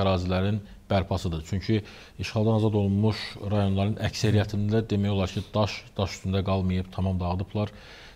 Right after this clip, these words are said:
E, və bu məsələdə, m, Azərbaycanın həm müttəfiq ölkələri, e, cəlb etməsi, bu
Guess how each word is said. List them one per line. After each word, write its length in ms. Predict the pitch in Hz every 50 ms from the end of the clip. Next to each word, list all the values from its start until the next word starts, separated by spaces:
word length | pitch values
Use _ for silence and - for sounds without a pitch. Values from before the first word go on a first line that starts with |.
| - -
E, 100 | 92 92 90 73 - - - - - - - - 104
və 120 | 117 120 107 - - -
bu 120 | 135 143 147 139 113 - 110
məsələdə, 640 | 113 117 - - 117 110 107 98 104 117 120 120 117 120 - - - - 156
m, 160 | 117 101 95 87 - - - - - - - -
Azərbaycanın 760 | 107 104 107 104 98 104 101 95 95 101 104 107 113 117 110 - - - - - -
həm 200 | 120 113 107 107
müttəfiq 460 | 101 - - 101 - - 107 - - - -
ölkələri, 640 | 104 101 95 - - 101 95 95 92 104 101 92 98 - - - - - -
e, 200 | - 82 80 71 135 - - -
cəlb 240 | 110 104 98 90 98
etməsi, 600 | 87 - 101 92 85 - - - 95 98 92 90 82 87
bu 100 | 95 98